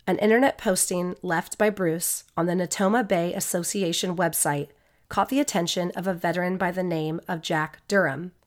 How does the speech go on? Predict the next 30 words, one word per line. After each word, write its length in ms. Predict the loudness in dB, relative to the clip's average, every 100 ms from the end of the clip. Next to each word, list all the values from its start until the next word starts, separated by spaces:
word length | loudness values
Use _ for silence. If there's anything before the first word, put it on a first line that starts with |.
| 0
Durham 300 | 4 6 4
turned 240 | 4 4
out 160 | 4 4
to 100 | 2
be 80 | 2
a 60 |
member 360 | 4 2 2 0
of 200 | -2 -6
the 80 | -4
V 300 | -2 -2 0
C 380 | -2 -2 -4 -4
eighty-three 840 | -4 -2 -4 -6 -4 -2 -2 -6 -6
torpedo 580 | -4 -4 -2 0 2 2
bomber 420 | 4 4 4 2
medium 480 | 0 -2 -2 -2 -2
squad 480 | -4 -2 -2 -2 -8 -20 _ 0
from 180 | 0
the 80 | 2
U 220 | 0 4
S 200 | 4 4
S 320 | 2 2 0 0
Sergeant 440 | 2 2 0 -2
Bay 380 | 2 2 0 -10 _ -2
and 140 | 0
had 160 | 0 2
run 180 | 2 0
parallel 540 | -2 0 2 4 2
to 160 | 0 -6
Houston's 480 | -2 -2 0 2 2
squadron 640 | 4 4 4 0 -2